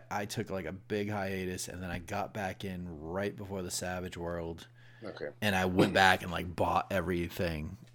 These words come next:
Speaker 1: at that time that I could get my hands on, and I must have read it about that time.
Speaker 2: Yeah, I didn't read it when it came out either, 'cause so, um, I think all three of us already knew who Chris Robinson was
Speaker 1: Yeah.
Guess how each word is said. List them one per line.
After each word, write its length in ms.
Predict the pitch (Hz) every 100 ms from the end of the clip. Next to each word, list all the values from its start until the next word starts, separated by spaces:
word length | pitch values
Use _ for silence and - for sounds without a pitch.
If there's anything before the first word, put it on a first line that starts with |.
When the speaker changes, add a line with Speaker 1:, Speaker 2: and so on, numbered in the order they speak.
| -
Speaker 1:
at 200 | 90 -
that 240 | 85 -
time 420 | 107 80 76 85 101
that 180 | 85 76
I 80 |
could 160 | - 95
get 160 | 82 -
my 100 | 82
hands 400 | 107 87 82 90
on, 360 | 78 78 69 - - - - - - -
and 140 | 90 85
I 80 |
must 380 | 87 95 92 -
have 140 | 87 87
read 220 | 90 85
it 200 | 80 - -
about 360 | 82 90 73
that 200 | 71 69
time. 420 | - 71 67 60 - - - - - -
Speaker 2:
Yeah, 180 | - 90
I 120 | 87 127
didn't 220 | 147 120
read 160 | 123
it 40 | 117
when 120 | 107
it 80 | 104
came 160 | 107 98
out 80 |
either, 160 | 98 92
'cause 200 | - 95
so, 300 | - 98 95
um, 240 | 107 107 - - -
I 160 | - 107
think 220 | 139 123
all 160 | 117 117
three 240 | 117 123
of 100 | 107
us 340 | 92 85 - -
already 300 | 95 101 95
knew 400 | 95 95 90 85 - - - - -
who 320 | 104 92 85 -
Chris 320 | - 90 -
Robinson 480 | 85 82 80 - 78
was 440 | 73 73 71 - - -
Speaker 1:
Yeah. 320 | 117 104 78